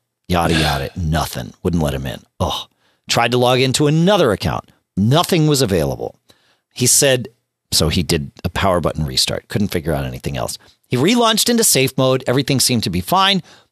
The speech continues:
He assumed that the start into safe mode fixed whatever the problem was, so he restarted, and the progress bar stopped halfway for about thirty minutes. He had to power it down again. He then restarted again in safe mode, and this time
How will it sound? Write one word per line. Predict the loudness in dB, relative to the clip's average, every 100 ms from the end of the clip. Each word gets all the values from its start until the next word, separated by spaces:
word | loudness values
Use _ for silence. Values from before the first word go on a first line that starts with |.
| -4
He | 0
assumed | 2 2 2 2
that | 0
the | -2
start | 0 0
into | 0 0
safe | 0 0
mode | 0 -2 -4
fixed | -4 -2 -2
whatever | -2 -4
the | -4
problem | -2 0 2 2
was, | 2 0 -10 -20 _ -2
so | 2 4 4
he | 4 2
restarted, | 2 2 2 2 2 0 -4 _ _ _
and | -4
the | 0
progress | 0 2 2
bar | 2 0
stopped | 2 0 0 -2 -2
halfway | 0 -2 -2 -8 -8
for | -8
about | -6 -6 -6
thirty | -8 -6 -8
minutes. | -10 -10 -8 -8 _ _ _ _ _ -6
He |
had | -4
to | -2
power | 0 0 0
it |
down | -2 -4
again. | -4 -6 -8 _ _ _ _ _ -4
He | 0
then | 2
restarted | 2 2 2 2
again | 0 0
in | 2
safe | 2 2 2
mode, | 2 2 0 -6 _ _ _ _ _ -6
and | -2
this | 0
time | 2 2 2